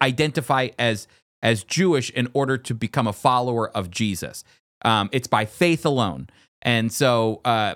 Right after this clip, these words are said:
but, but there were two standards. One, no sexual immorality. What separates you from the world? That's the way that the apostles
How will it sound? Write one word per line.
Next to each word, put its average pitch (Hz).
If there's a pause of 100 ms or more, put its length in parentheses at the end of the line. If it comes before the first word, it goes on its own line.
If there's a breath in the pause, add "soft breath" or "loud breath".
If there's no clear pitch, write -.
but, -
but 214
there 160
were 147
two 220
standards. 165
One, 180
no 147
sexual 175
immorality. 139
What 160
separates 170
you 170
from 156
the 139
world? 139
That's 135
the 139
way 131
that 123
the 123
apostles 127